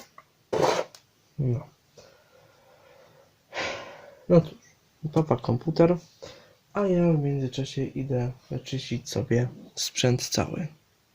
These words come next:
Zaraz powrócimy do materiału. No. Płyta jest już wyczyszczona i w sumie wyjęty procesor, pasty praktycznie nie ma, czyli nie nadużyłem ilości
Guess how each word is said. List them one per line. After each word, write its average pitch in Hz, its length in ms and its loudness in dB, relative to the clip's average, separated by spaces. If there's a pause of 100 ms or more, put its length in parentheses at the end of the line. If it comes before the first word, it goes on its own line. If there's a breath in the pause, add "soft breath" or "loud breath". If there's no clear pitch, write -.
(260)
Zaraz 165 240 8 (140)
powrócimy 127 480 0
do 120 80 2
materiału. 113 480 4 (920)
No. 147 160 -4 (720 loud breath)
Płyta 165 420 6 (320 loud breath)
jest 135 200 2
już 131 220 0 (840 loud breath)
wyczyszczona 160 720 2 (1160 loud breath)
i 135 340 0
w - 40 -4
sumie 131 380 4 (800)
wyjęty 135 440 4
procesor, 127 720 0
pasty 123 340 -2
praktycznie 127 440 -2
nie 131 80 2
ma, 127 140 0
czyli 120 260 -2
nie 120 120 2
nadużyłem 139 580 4
ilości 151 520 2